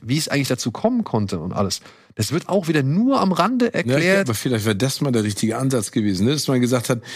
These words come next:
Speaker 2: wir erklären jetzt mal, warum gibt's diese Distrikte, warum gibt's diese Hunger Games, warum sind die Leute unter-, unterdrückt und warum, ähm, ja.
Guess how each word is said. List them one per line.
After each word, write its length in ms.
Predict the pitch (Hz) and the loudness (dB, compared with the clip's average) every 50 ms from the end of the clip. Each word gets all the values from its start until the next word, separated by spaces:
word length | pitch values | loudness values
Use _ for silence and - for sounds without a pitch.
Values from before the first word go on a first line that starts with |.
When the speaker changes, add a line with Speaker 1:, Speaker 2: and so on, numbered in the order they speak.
| - - - - _ | -16 -16 -18 -8 _
Speaker 2:
wir 120 | - 131 | 0 0
erklären 300 | 110 - - 139 143 143 | 0 2 0 0 0 2
jetzt 200 | 131 117 104 - | 0 0 0 0
mal, 120 | 127 117 110 | 0 0 2
warum 200 | 117 120 120 117 | 2 2 2 2
gibt's 240 | 117 139 127 - | 0 0 -2 -4
diese 260 | - - 135 127 131 117 | -4 -4 -2 0 0 0
Distrikte, 720 | 113 - 113 110 - - 135 143 135 139 - 139 123 113 | 0 -2 -4 -4 -2 -2 -2 -2 -2 0 0 0 0 2
warum 220 | 120 117 113 110 | 2 2 2 2
gibt's 240 | 104 117 123 120 - | 0 0 -2 -4 -4
diese 260 | - 135 120 120 107 113 | -4 -2 0 2 2 2
Hunger 220 | 131 139 135 131 | 2 2 2 0
Games, 400 | 117 110 123 120 120 113 104 - | 0 0 0 2 2 0 0 0
warum 220 | 127 120 120 117 110 | 0 0 0 2 0
sind 180 | 120 120 117 | 0 -2 0
die 80 | 120 120 | 0 2
Leute 280 | 117 117 117 98 - 120 | 2 2 0 0 -2 -4
unter-, 420 | 123 113 113 113 113 110 107 104 - - | -2 0 2 2 2 2 0 -2 -4 -4
unterdrückt 800 | - 127 117 117 117 107 98 95 113 107 135 160 - - - | -2 0 2 2 0 0 0 -2 0 0 0 -2 -2 -6 -6
und 180 | - 127 117 101 | -2 -2 0 0
warum, 440 | 113 117 117 117 127 127 120 120 120 - - - - - _ _ _ _ | 2 0 2 2 2 2 2 0 -2 -4 -10 -16 -18 -18 _ _ _ _
ähm, 760 | - 127 113 110 110 107 107 110 107 107 104 104 101 101 98 98 - _ _ _ _ | 0 2 2 4 2 2 2 2 2 2 2 2 0 -2 -4 -6 -12 _ _ _ _
ja. 220 | - 104 123 123 | -2 0 0 0